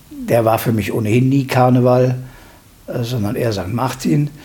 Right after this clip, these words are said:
Äh, Karneval beginnt für mich immer erst mit der Prinzenproklamation und der Zeit danach. Und was im Januar und Februar ist, kann heute niemand sagen. Insofern, ich weiß, die Vereine müssen planen,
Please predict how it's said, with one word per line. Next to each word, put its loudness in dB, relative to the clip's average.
Äh, 2
Karneval 4
beginnt -2
für 0
mich 2
immer 2
erst 0
mit -2
der -2
Prinzenproklamation -2
und -6
der -8
Zeit -2
danach. -2
Und -2
was 0
im 2
Januar 4
und -2
Februar 2
ist, -6
kann -4
heute -2
niemand -6
sagen. -8
Insofern, 0
ich -12
weiß, 0
die -2
Vereine -2
müssen -2
planen, 2